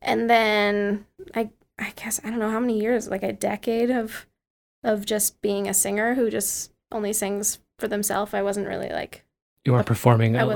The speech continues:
Speaker 1: wasn't.
Speaker 2: venues? Okay.
Speaker 1: No, like, I, I think I did a couple, <sighs> like, recitals where it was, like, I have a,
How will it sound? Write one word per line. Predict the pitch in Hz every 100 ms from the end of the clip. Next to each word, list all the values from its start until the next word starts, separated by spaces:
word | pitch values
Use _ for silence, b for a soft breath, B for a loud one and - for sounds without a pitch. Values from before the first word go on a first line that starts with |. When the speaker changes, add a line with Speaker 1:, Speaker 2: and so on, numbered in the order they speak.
| 123
Speaker 1:
wasn't. | 104
Speaker 2:
venues? | 107 104 -
Okay. | - 233
Speaker 1:
No, | 220 196 196
like, | 208 220
I, | 214
I | 208
think | 226 311
I | 349
did | 247 247
a | 233
couple, | - 214 220 214 214 202 _ _ _ _ _ _ _ _
<sighs> | - - - - -
like, | - -
recitals | 226 214 - 202 233 240 - - - _ _ _ _
where | 247 220 214 208 -
it |
was, | 208 196 - - -
like, | - - - -
I |
have | 208 226
a, | 220